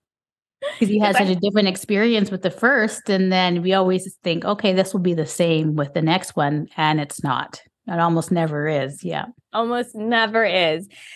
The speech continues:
Speaker 2: And so I even, I don't recommend this as a parenting tactic, but I even bribed him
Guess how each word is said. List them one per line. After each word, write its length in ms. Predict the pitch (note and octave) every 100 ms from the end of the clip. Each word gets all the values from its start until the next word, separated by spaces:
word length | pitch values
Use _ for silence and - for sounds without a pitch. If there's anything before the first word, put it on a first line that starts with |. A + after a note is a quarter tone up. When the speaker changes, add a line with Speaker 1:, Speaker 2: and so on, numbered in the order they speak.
| -
Speaker 2:
And 180 | - A#3+
so 380 | A#3 D#4 B3+ - -
I 140 | A#3+
even, 640 | C4 D#4+ D#4 A#3 B2 F#3 -
I 140 | A#3
don't 360 | G#3+ G3+ A#3+ A#3
recommend 480 | A3+ A3+ G#3+ F#3 F#3
this 180 | G#3 G#3+
as 100 | F#3
a 80 |
parenting 580 | F3 - E3 F3 - F3
tactic, 560 | F#3 D#3+ - D#3+ - - -
but 120 | - A3+
I 80 |
even 400 | A3+ A3 B3 B3
bribed 340 | F#3+ D#3+ D#3 F3
him 400 | F#3 - G3+